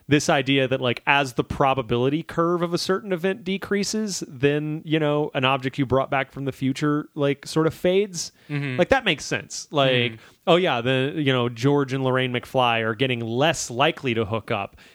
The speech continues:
Speaker 1: It's not impossible, but it's less likely, so this picture's starting to fade. Like,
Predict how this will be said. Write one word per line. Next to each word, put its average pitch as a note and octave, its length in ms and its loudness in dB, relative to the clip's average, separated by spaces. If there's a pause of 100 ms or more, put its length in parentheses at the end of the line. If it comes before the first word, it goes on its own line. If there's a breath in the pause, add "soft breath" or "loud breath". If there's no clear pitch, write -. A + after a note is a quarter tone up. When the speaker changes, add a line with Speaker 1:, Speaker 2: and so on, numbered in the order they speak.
(100 loud breath)
Speaker 1:
It's C3 180 -2
not D3+ 180 2
impossible, C3 680 -2
but A2 140 -4
it's A2 160 -12
less B2+ 280 -4
likely, A#2+ 460 -2
so A#2+ 140 -6
this G#2+ 140 -8
picture's A#2+ 360 -8
starting A2 300 -6
to G#2 40 -14
fade. A2 360 -8
Like, F3+ 200 -8